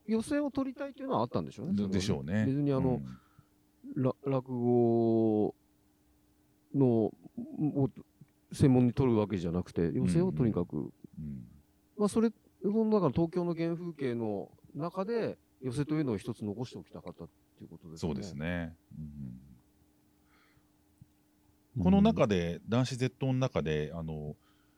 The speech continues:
Speaker 2: なんか印象に残ったエピソードとかありますか？
Speaker 1: いや、実はすいません、あの、持ってはいるんですけど、
Speaker 2: はい。
Speaker 1: もう大体全部こう写真見たりして、斜め読みを <laughs> ばかりをしてるんで、
Speaker 2: あー。
Speaker 1: あまり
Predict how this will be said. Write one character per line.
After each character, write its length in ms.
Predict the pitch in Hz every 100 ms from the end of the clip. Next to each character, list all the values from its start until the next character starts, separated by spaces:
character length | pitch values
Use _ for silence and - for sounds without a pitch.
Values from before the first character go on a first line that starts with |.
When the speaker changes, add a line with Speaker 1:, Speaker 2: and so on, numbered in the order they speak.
| _ _ _ _ _ -
Speaker 2:
な 120 | 107
ん 40 |
か 140 | 90 -
印 220 | 110 104
象 80 | 110
に 200 | 104 104 -
残 220 | 101 95
っ 40 | 98
た 300 | - 71 - _ _ -
エ 100 | 87
ピ 100 | -
ソ 140 | -
ー 20 | 71
ド 80 | 69
と 100 | 69
か 140 | 69
あ 40 |
り 80 | 69
ま 120 | 73
す 120 | - -
か？ 120 | - -
Speaker 1:
い 40 |
や、 160 | 127 - _ _ _ _ _ _ _
実 260 | 120 120 110
は 200 | 113 98
す 260 | 101 - 139
い 40 |
ま 120 | 135
せ 100 | 127
ん、 40 | 120
あ 80 |
の、 180 | 107 104
持 160 | 107 185
っ 40 |
て 100 | 233
は 80 | 160
い 60 | 117
る 100 | 123
ん 60 |
で 80 | 107
す 80 | 90
け 100 | 98
ど、 280 | 92 92 82
Speaker 2:
は 180 | 98 90
い。 20 |
Speaker 1:
も 200 | 101 95
う 60 | 92 _ -
大 200 | 123 175
体 200 | 202 202
全 160 | 185 196
部 40 |
こ 100 | 147
う 20 |
写 160 | 123 147
真 400 | - 208 214 208
見 80 | 214
た 160 | 190 165
り 140 | 123
し 80 | -
て、 100 | 113
斜 300 | 110 147 202
め 100 | 226
読 180 | 220 220
み 120 | 220
を 260 | 214 208 - - -
<laughs> 240 | - -
ば 140 | 165 185
か 120 | 180
り 80 | 135
を 80 |
し 120 | 113 -
て 100 | 117
る 100 | 113
ん 80 |
で、 200 | 101 95 92
Speaker 2:
あ 520 | 101 95 87 82 78
ー。 20 |
Speaker 1:
あ 60 | 135
ま 160 | 180
り 320 | 170 165 156